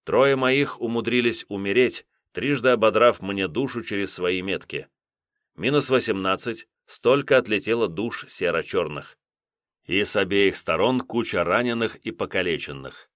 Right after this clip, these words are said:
И мне, в холодно-расчетливой шизе, предельно ясно, что все эти потери мои — потому как вся эта ситуация непонятка и амбиции командиров,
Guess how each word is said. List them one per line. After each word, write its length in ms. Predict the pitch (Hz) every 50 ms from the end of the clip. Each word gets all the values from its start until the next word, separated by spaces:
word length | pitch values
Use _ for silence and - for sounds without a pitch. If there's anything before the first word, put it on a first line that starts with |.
| _ _ _ _ _ _ _ _ _ _ _ _ _
И 120 | - - 80
мне, 420 | 85 90 95 123 147 147 - - _ _ _ _ _ _
в 100 | - -
холодно-расчетливой 1040 | - 101 113 123 123 104 107 110 107 110 98 - - 113 110 104 - 92 90 90 87
шизе, 520 | - - - 92 85 - 110 127 120 - _ _ _ _ _ _ _ _ _ _ _ -
предельно 560 | - 73 82 82 76 85 117 139 139 143 139
ясно, 560 | 131 110 98 104 123 135 127 - - 131 127
что 220 | - - - - 95
все 320 | - - - 113 120 120
эти 160 | 113 117 117
потери 500 | - - 104 92 80 - 95 92 87 87
мои — 380 | 87 90 90 90 87 80 73 - _ _ _ _ _ _ _ _ _ _ _ _
потому 380 | - 82 87 - 107 110 117 104
как 180 | - 117 107
вся 200 | - - - 117
эта 180 | 107 104 104 98
ситуация 580 | - - 90 - 104 104 104 - - 104 95 92
непонятка 640 | 90 90 87 90 87 90 104 117 120 - - 113
и 160 | 110 - 107 101
амбиции 520 | 95 95 92 82 101 98 - - 104 95
командиров, 720 | - 110 101 107 110 120 113 117 95 76 65 - - _